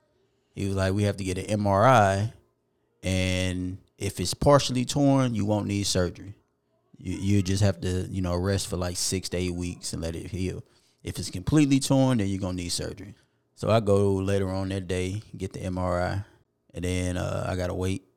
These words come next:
So they called me Wednesday, and I went to, they called me, uh, they called me Wednesday, but the job called me, was like, "Hey, do you think you can drive?"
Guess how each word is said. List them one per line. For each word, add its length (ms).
So 520
they 100
called 260
me 120
Wednesday, 680
and 100
I 60
went 240
to, 160
they 140
called 360
me, 140
uh, 220
they 120
called 240
me 80
Wednesday, 460
but 160
the 80
job 380
called 240
me, 80
was 100
like, 140
"Hey, 200
do 120
you 80
think 240
you 60
can 140
drive?" 460